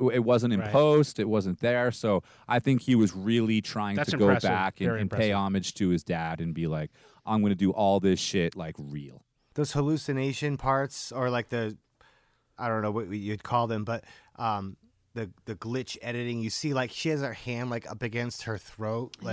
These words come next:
Speaker 3: like,
Speaker 4: like,
Speaker 3: and it looks
Speaker 4: merges.
Speaker 3: like her fingers are, like, giant bulging veins.
Speaker 4: Yeah.
Speaker 3: And it's really
Speaker 2: Yeah,
Speaker 3: dis-,
Speaker 2: yeah.
Speaker 3: disorienting, like,
Speaker 4: Mm-hmm.
Speaker 3: really simple techniques,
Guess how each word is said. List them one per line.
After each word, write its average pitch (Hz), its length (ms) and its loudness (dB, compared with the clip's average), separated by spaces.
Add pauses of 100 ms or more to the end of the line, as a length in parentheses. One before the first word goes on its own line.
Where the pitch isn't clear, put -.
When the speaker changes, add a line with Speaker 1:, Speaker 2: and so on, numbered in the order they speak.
(120)
Speaker 3:
like, 180 220 -10
Speaker 4:
like, - 0 -
Speaker 3:
and 165 540 0
it 131 180 0
looks 147 160 2
Speaker 4:
merges. - 80 -2
Speaker 3:
like 151 140 4
her 151 160 4
fingers 139 560 4
are, 131 100 4
like, 117 180 0
giant 123 480 0
bulging 113 480 -2
veins. 110 640 -2
Speaker 4:
Yeah. 226 320 -6
Speaker 3:
And 151 100 -2
it's 160 200 4
really 127 220 4
Speaker 2:
Yeah, 110 40 -2
Speaker 3:
dis-, 120 140 0
Speaker 2:
yeah. 110 260 -2
Speaker 3:
disorienting, 131 800 2
like, 110 260 -2 (120)
Speaker 4:
Mm-hmm. 208 280 0
Speaker 3:
really 147 200 2
simple 135 680 2
techniques, 117 800 -4